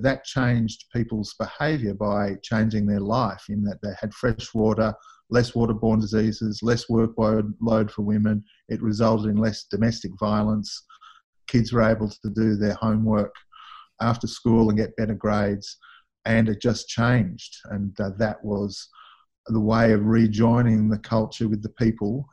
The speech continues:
uh, and getting them catching up with modern days of, um, of living, you know, basic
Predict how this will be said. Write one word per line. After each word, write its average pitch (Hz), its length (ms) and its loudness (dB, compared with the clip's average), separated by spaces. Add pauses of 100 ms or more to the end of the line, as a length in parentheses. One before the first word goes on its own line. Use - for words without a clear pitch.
uh, 110 300 -2
and 107 400 -2
getting 120 260 0
them 110 220 0
catching 113 380 -2
up 123 180 -2
with 104 140 -2
modern 110 580 2
days 107 500 0
of, 104 280 -4
um, 101 420 -4 (640)
of 107 160 -2
living, 110 420 4
you 101 80 -2
know, 101 240 -2
basic 110 340 -2